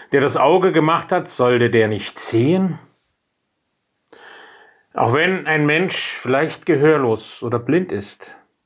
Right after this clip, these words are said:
wenn unser Leben wegen einer schlimmen Diagnose oder einem Schicksalsschlag aus den Fugen zu geraten droht, Gott ist noch immer da und mittendrin. Der das Ohr gepflanzt hat, sollte der nicht hören?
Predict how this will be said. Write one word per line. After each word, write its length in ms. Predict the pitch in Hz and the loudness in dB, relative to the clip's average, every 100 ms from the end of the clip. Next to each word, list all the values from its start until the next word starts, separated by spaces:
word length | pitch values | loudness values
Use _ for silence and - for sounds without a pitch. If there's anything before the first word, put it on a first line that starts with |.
| _ - - - - | _ -20 -20 -10 -2
wenn 160 | 143 | 0
unser 300 | 175 143 156 | 2 2 2
Leben 360 | 139 151 185 160 | 2 4 4 2
wegen 200 | 151 160 | 2 2
einer 180 | 147 147 | 0 -2
schlimmen 380 | - 160 180 | 0 0 2
Diagnose 680 | 147 151 139 135 170 196 151 | 4 2 2 0 2 2 4
oder 220 | 127 131 | 2 2
einem 280 | 127 127 127 | 0 -2 -4
Schicksalsschlag 760 | - 196 196 170 139 - 143 131 | -2 -4 -2 -4 -4 -2 -2 0
aus 200 | 127 - | -4 -4
den 120 | 120 | -8
Fugen 460 | - 170 190 190 160 | -4 -2 -2 -2 -2
zu 160 | 165 | 0
geraten 500 | 131 117 117 143 156 | 0 2 2 0 -2
droht, 420 | 143 147 156 151 - _ _ _ _ - | 0 2 2 -2 -20 _ _ _ _ -4
Gott 200 | 110 127 | -2 -2
ist 260 | 117 - | -6 -6
noch 180 | 113 - | -6 -6
immer 260 | 104 127 131 | -2 -2 0
da 280 | 110 98 | 0 0
und 340 | 90 90 - - | -2 -10 -16 -10
mittendrin. 680 | 98 98 123 120 113 92 85 _ _ _ _ _ _ _ _ _ - | -8 -4 -4 -4 -4 -4 -8 _ _ _ _ _ _ _ _ _ -14
Der 60 | - | -8
das 180 | - | -6
Ohr 280 | - 127 160 | 0 2 2
gepflanzt 560 | 156 - 104 104 - - | -2 -4 -6 -6 -6 -8
hat, 160 | 151 | -8
sollte 400 | - - 92 92 | -6 -4 -4 -4
der 100 | 92 | -8
nicht 300 | 92 95 - | -8 -12 -14
hören? 360 | 92 107 175 | -10 -8 -8